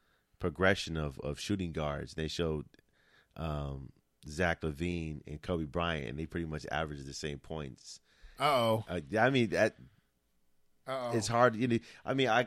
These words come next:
Speaker 1: I can, I can see, okay, they average the same points as, as the years progress in the N B A, but that's Kobe Bryant. Is, can Zach LaVine become Kobe Bryant? I doubt it, but you never know. I mean, he's an athlete. The kids can jump out the gym, one step on the court,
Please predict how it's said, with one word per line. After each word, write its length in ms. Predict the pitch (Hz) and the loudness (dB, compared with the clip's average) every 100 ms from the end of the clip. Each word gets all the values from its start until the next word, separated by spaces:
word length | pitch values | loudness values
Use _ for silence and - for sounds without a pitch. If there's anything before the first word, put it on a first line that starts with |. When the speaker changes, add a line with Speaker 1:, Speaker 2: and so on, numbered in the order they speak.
| - | 0
Speaker 1:
I 60 | |
can, 160 | 117 123 | -2 0
I 120 | 87 | 0
can 100 | 104 | 0
see, 220 | 101 123 113 | 0 2 2
okay, 220 | - 98 | 4 2
they 100 | 92 | 4
average 260 | 98 98 | 4 2
the 40 | 98 | 0
same 200 | 107 98 | -2 -2
points 360 | 98 95 90 | -2 -4 -2
as, 280 | - 87 73 - | -2 -2 -4 -6
as 180 | 90 80 | -4 -2
the 80 | 87 | -2
years 300 | 85 87 85 | -2 -2 -2
progress 420 | 90 80 82 - | -4 -2 -2 -2
in 60 | 82 | -6
the 60 | |
N 60 | 76 | -4
B 160 | 80 | 0
A, 160 | 90 78 | 0 0
but 220 | 76 71 | -4 -4
that's 220 | 82 82 | -2 -2
Kobe 280 | - 92 80 | -4 -6 -6
Bryant. 460 | 76 85 80 67 50 _ - - _ _ _ 92 | -6 -4 -2 -4 -10 _ -20 -20 _ _ _ -8
Is, 200 | 101 101 - | -4 -4 -4
can 200 | - 104 | 0 0
Zach 280 | 82 104 107 | 6 6 6
LaVine 520 | 104 80 104 107 104 | 2 2 2 2 0
become 340 | 95 85 107 95 | -2 0 0 2
Kobe 220 | 110 95 | 0 0
Bryant? 380 | 85 98 101 - | 2 2 2 0
I 80 | - | -2
doubt 460 | 78 65 82 82 87 | -4 0 4 6 6
it, 220 | 92 - | 2 0
but 240 | 95 82 | -2 -2
you 100 | 95 | -4
never 300 | 90 85 78 | -2 -2 -2
know. 160 | 78 73 | -4 -2
I 80 | 65 | -2
mean, 140 | 95 | 0
he's 100 | 98 85 | -2 -4
an 80 | - | 0
athlete. 600 | 92 110 92 80 78 - | 2 2 0 -4 -6 -8
The 60 | |
kids 480 | - 98 95 76 - _ _ - - - | -8 -4 -4 -6 -10 _ _ -20 -20 -10
can 120 | 98 | -4
jump 220 | 80 98 95 | 0 2 4
out 160 | 90 | 2
the 60 | 82 | 0
gym, 460 | 71 101 95 82 78 - - | -2 0 0 -2 -8 -20 -8
one 220 | 92 90 | -6 -4
step 280 | - 90 82 | -2 -2 -2
on 100 | 73 | -6
the 60 | |
court, 420 | - 107 98 73 | -2 0 2 0